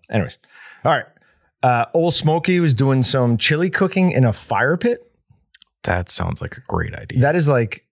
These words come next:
Speaker 1: Mongo. Um, what does he say?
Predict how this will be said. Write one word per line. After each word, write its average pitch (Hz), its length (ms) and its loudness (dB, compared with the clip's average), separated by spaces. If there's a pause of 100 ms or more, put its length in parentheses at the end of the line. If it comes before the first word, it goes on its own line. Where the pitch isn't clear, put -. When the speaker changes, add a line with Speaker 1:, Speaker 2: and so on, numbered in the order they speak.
(120)
Speaker 1:
Mongo. 110 880 0 (600)
Um, 90 560 -2 (640)
what 98 120 -4
does 82 100 -6
he 80 80 -10
say? - 160 -8